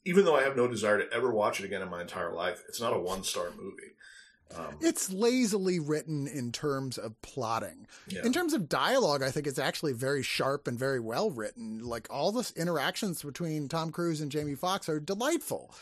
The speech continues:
Speaker 2: They're really well written. They're really well performed. Both these guys have a real grasp on who their characters are. But in terms of plot, this thing is just absurdly dumb.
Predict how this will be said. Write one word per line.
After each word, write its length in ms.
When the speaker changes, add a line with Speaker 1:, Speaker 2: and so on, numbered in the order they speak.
Speaker 2:
They're 180
really 320
well 200
written. 320
They're 120
really 300
well 220
performed. 480
Both 180
these 140
guys 220
have 100
a 80
real 160
grasp 420
on 80
who 120
their 120
characters 460
are. 240
But 120
in 60
terms 260
of 140
plot, 480
this 160
thing 140
is 160
just 240
absurdly 720
dumb. 460